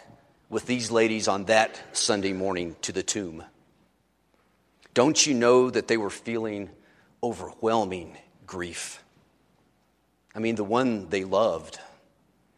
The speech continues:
the one they trusted, the one that they had served so faithfully had been unexpectedly, had been suddenly taken away from them.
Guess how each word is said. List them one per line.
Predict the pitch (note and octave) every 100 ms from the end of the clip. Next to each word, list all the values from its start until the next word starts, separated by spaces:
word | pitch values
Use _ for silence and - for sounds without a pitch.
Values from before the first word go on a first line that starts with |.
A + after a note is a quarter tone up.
| _ _ -
the | B2+
one | C3+ D3 C3+ F#2
they | A#2 G#2
trusted, | - C3 C3+ - G#2+ F2 - - _ _ _
the | A#2+
one | A#2+ D3+ D3 A#2
that | A2+ -
they | C3
had | A2+ A#2 G2
served | - C3 B2+ G2+
so | - B2
faithfully | - - B2 - G#2 F2+ E2 - - _ _ _ _ _ _ _ _ _ _ _
had | - F#2+
been | G#2+ G2+ F2 - _ -
unexpectedly, | A2+ - - A#2 - F#2+ F2+ D#2 - - _ _ _ -
had | C3+
been | C#3+ A#2 - -
suddenly | - - - C#3 A#2 G2 E2+ E2 - _ _ _ _ _ _ _ -
taken | A#2 - F2+
away | E2+ F2+
from | - D#2+
them. | D#2 D2+